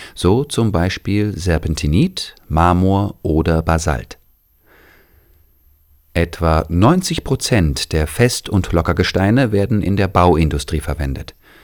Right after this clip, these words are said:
Dort kommen sie bei der Konstruktion von Verkehrswegen und im Wasserbau zum Einsatz.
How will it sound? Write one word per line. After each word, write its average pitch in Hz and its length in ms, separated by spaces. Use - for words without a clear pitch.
Dort 92 500
kommen 107 300
sie 110 200
bei 85 220
der 85 180
Konstruktion 87 720
von 82 260
Verkehrswegen 117 840
und 117 260
im 110 220
Wasserbau 80 440
zum 73 200
Einsatz. - 500